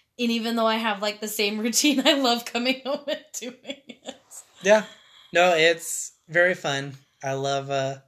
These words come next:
Speaker 2: being able to just relax and
Speaker 1: Mm-hmm.
Speaker 2: have a whole separate life that you're in control of.
Speaker 1: Yeah.
Speaker 2: With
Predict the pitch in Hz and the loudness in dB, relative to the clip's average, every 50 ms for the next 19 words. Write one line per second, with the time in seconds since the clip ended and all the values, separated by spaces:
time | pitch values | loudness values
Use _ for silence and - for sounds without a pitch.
0 | _ _ _ _ - - _ - 143 135 131 127 131 127 135 127 127 - - 143 | _ _ _ _ -20 -16 _ -8 -6 -4 -4 -4 -4 -4 -6 -8 -8 -6 -6 -6
1 | 135 139 139 143 - _ _ _ _ _ _ _ _ _ _ - - 151 143 - | -6 -6 -8 -12 -14 _ _ _ _ _ _ _ _ _ _ -12 -10 -8 -8 -6
2 | - 156 143 139 143 139 135 135 135 - - - 143 139 - 98 98 180 180 - | -6 -4 -2 0 2 2 2 0 -2 -4 -6 -6 -6 -6 -6 -6 -8 -10 -12 -14
3 | - _ _ _ _ - 156 147 147 143 147 147 139 139 151 143 135 - - 151 | -18 _ _ _ _ 0 2 2 2 0 -2 -6 -4 -4 -4 -4 -2 0 -2 -2
4 | 135 - 156 151 143 147 139 135 135 135 135 - - - _ _ - 156 147 - | -2 -4 -4 -6 -4 -2 -2 0 0 -2 -4 -10 -18 -20 _ _ -14 -14 -12 -10
5 | - 147 139 135 135 131 131 151 139 131 - 139 131 131 135 131 131 131 135 208 | -6 -4 -4 -4 -4 -6 -8 -10 -12 -10 -8 -8 -6 -4 -4 -6 -6 -8 -10 -10
6 | 202 190 165 170 175 - _ _ _ _ _ - 151 147 139 143 - | -8 -8 -8 -8 -10 -12 _ _ _ _ _ -4 -2 -2 -4 -4 -10